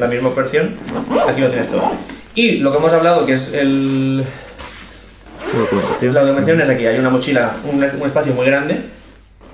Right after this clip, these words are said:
Speaker 1: con bolsillos, con todo, se puede ver, y aquí en,
Speaker 2: Ujú.
Speaker 1: en esta carpetita, <clears throat> si abrimos, y dejamos la mochila en el suelo, rápidamente. Por aquí tenemos todo lo que hemos dicho.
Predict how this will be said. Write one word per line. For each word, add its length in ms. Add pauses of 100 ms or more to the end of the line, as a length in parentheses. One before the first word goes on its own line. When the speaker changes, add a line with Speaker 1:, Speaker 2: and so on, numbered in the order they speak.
Speaker 1:
con 260
bolsillos, 600
con 180
todo, 300 (680)
se 140
puede 180
ver, 300 (400)
y 100
aquí 160
en, 200
Speaker 2:
Ujú. 80
Speaker 1:
en 40
esta 160
carpetita, 540 (320)
<clears throat> 280
si 120
abrimos, 580 (1040)
y 60
dejamos 280
la 60
mochila 280
en 40
el 60
suelo, 200 (840)
rápidamente. 480 (3000)
Por 140
aquí 140
tenemos 340
todo 180
lo 40
que 60
hemos 160
dicho. 260